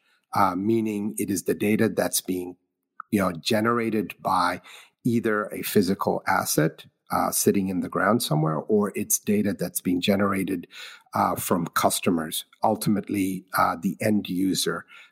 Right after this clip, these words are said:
uh, that gives you insight into demand, which has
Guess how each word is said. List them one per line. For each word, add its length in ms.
uh, 260
that 220
gives 320
you 320
insight 580
into 300
demand, 640
which 160
has 160